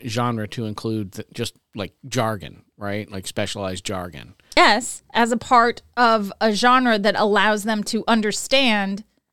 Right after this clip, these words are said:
Speaker 2: what he's trying to communicate to them.
Speaker 1: So then a genre, instead of just being what I said, which is a category of, of art, right? A s-, a category, you know, within a certain art form, is really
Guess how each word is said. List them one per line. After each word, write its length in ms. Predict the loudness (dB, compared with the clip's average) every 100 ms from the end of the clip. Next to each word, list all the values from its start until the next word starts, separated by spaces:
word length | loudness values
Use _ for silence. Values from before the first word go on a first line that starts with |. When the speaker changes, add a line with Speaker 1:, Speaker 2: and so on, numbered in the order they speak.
| _ _
Speaker 2:
what 380 | 0 4 6 4 _ _
he's 280 | -6 -2 0
trying 200 | 0 -2
to 60 | 0
communicate 520 | 0 2 0 -4 -8
to 80 | -10
them. 140 | -10
Speaker 1:
So 180 | -4 -2
then 220 | 2 2
a 100 | 0
genre, 760 | 0 2 2 0 -2 -4 -6 -10 _ _ _ _ _ _
instead 340 | -12 -6 -4 -4
of 80 |
just 260 | -6 -8 -6
being 280 | -6 -4 -6
what 120 | -2
I 140 | 0
said, 300 | 2 0 -2
which 160 | -6 -10
is 120 | -12
a 40 | -12
category 680 | -10 -10 -10 -12 -10 -10
of, 300 | -10 -12 -16 _ _
of 200 | -14 -8
art, 480 | -6 -6 -8 -12 -20 _ _ _ _ _
right? 480 | -12 -10 -10 -12 -20 _ _
A 20 |
s-, 160 | -18 -18 _ _
a 80 | -14
category, 640 | -10 -10 -10 -10 -10 -12
you 80 | -12
know, 80 | -10
within 280 | -10 -12 -10
a 60 |
certain 540 | -8 -8 -12 -14 -14 -16 _ _
art 180 | -10 -10
form, 380 | -12 -14 -14 -16 _ _ _ -20 -6
is 240 | -4 -2
really 720 | 2 4 6 6 6 4 0